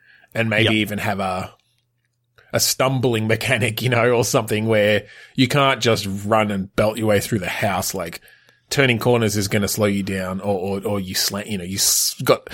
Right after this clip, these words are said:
Speaker 1: h-, how would you simulate in first person that, that sort of, um,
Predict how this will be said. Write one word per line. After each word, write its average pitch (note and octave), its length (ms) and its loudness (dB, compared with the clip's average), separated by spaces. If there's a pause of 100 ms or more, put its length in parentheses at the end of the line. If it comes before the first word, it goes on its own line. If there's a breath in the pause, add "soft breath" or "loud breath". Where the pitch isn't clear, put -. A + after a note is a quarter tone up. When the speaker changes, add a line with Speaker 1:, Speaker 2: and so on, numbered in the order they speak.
(680 loud breath)
Speaker 1:
h-, D#3+ 100 0
how G3+ 180 2
would A3+ 120 0
you G3+ 60 0
simulate F3+ 420 2
in C#3 60 0
first C#3+ 300 -2
person C3+ 300 0
that, A#2+ 200 0
that A2+ 240 -2
sort B2+ 180 0
of, A2 220 -4 (240)
um, G2 480 0